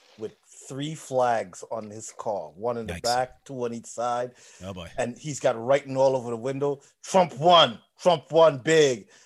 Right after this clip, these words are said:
Speaker 1: And I'm like, "Please
Speaker 2: Jesus.
Speaker 1: tell me, please tell me this guy lives, like, right next door to a guy who is really unstable." And
Speaker 2: Yeah.
Speaker 1: he's eventually,
Speaker 2: <laughs>
Speaker 1: eventually he's just gonna run up in his house and put his whole foot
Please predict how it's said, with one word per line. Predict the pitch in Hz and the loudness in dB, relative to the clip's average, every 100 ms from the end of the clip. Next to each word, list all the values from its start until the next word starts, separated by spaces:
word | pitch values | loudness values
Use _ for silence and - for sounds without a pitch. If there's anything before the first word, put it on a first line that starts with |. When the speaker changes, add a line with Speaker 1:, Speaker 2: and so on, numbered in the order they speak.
| _ - | _ -6
Speaker 1:
And | 131 | 0
I'm | 143 | 0
like, | 143 127 117 _ _ _ _ _ _ | 2 0 -2 _ _ _ _ _ _
"Please | - 175 165 147 120 | -16 -8 -8 -6 -10
Speaker 2:
Jesus. | - | -8
Speaker 1:
tell | 117 95 | -8 -8
me, | 92 _ _ _ _ | -12 _ _ _ _
please | - 196 214 208 - | -10 -6 -6 -6 -8
tell | - 151 | 0 0
me | 127 131 | 0 -6
this | 131 - | -10 -10
guy | 120 117 120 | -6 -4 -4
lives, | 117 117 110 | -8 -12 -10
like, | 107 98 _ _ _ 95 | -10 -10 _ _ _ -8
right | 110 127 - | -4 -4 -4
next | 127 - | -12 -12
door | - 123 120 | -8 -4 -4
to | 120 113 | -4 -10
a | 107 | -10
guy | 107 117 113 | -6 -4 -4
who | 110 123 | -6 -14
is | 101 87 | -14 -18
really | 92 117 113 117 | -14 -12 -10 -10
unstable." | 110 - 110 107 104 113 _ _ _ | -10 -12 -12 -12 -10 -12 _ _ _
And | 139 | 4
Speaker 2:
Yeah. | 233 | 4
Speaker 1:
he's | - - - - | 4 -6 -8 -2
eventually, | 220 - 247 185 214 180 185 - _ | -2 4 4 4 2 2 -2 -6 _
Speaker 2:
<laughs> | - - | -20 -6
Speaker 1:
eventually | - 131 139 175 147 175 180 | -2 0 4 2 2 -4 -4
he's | 170 156 | -6 -4
just | 156 156 | -4 -2
gonna | 156 127 | -2 -2
run | 117 131 | 0 2
up | 139 143 | 2 0
in | |
his | 131 123 | -8 -4
house | 123 123 120 _ _ _ - | -2 -2 -4 _ _ _ -6
and | 131 - | -6 -6
put | 190 147 | -8 -6
his | 135 | -8
whole | - 143 143 147 | -8 -6 -4 -4
foot | 143 - 139 | -8 -6 -6